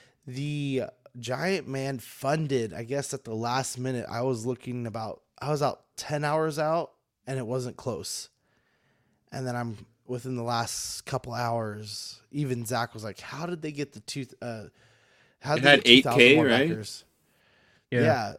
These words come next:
Speaker 1: like, it was, and then it, I think it hit twelve, right? Or hit, uh, thirteen. That's what it was.
Speaker 3: Yeah, it
Speaker 2: Thirteen,
Speaker 3: ended up
Speaker 2: almost fourteen.
Speaker 1: Yeah.
Speaker 3: I'm not surprised that it got backed.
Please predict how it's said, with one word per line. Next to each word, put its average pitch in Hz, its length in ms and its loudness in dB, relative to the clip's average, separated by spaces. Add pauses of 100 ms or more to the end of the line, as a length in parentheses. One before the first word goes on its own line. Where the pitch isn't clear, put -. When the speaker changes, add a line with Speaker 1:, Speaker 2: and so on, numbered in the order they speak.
Speaker 1:
like, 120 160 -8
it 131 100 0
was, 156 240 2
and 143 120 0
then 147 120 4
it, 131 200 2
I 117 80 -4
think 175 180 -2
it 220 60 4
hit 185 160 2
twelve, 127 580 0
right? 131 140 -2
Or 135 160 2
hit, 147 320 -2
uh, 117 80 -8
thirteen. 110 540 -8
That's 117 160 -12
what 113 80 -8
it 78 80 -10
was. 80 200 -12
Speaker 3:
Yeah, 160 80 6
it 143 140 10
Speaker 2:
Thirteen, 151 80 8
Speaker 3:
ended 165 180 10
up 143 60 12
Speaker 2:
almost 151 320 10
fourteen. 127 580 4 (500)
Speaker 1:
Yeah. 131 260 0
Speaker 3:
I'm 180 120 8
not 220 180 8
surprised 170 500 8
that 143 100 8
it 127 160 6
got 127 240 8
backed. 156 340 6